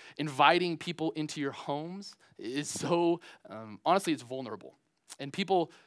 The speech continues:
notice something there. You're like, "Wow, you wanna actually cook a meal for me? You wanna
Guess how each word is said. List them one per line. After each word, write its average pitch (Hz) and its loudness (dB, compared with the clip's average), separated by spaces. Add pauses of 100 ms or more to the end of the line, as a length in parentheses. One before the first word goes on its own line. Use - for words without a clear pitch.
notice 165 2
something 104 -10
there. 92 -10
You're 92 -16
like, 117 -16
"Wow, 165 -4
you 139 -6
wanna 170 0
actually 151 -2
cook - -6 (420)
a - -10
meal 123 -6
for 196 -10
me? 202 -6
You 160 -6
wanna 135 -6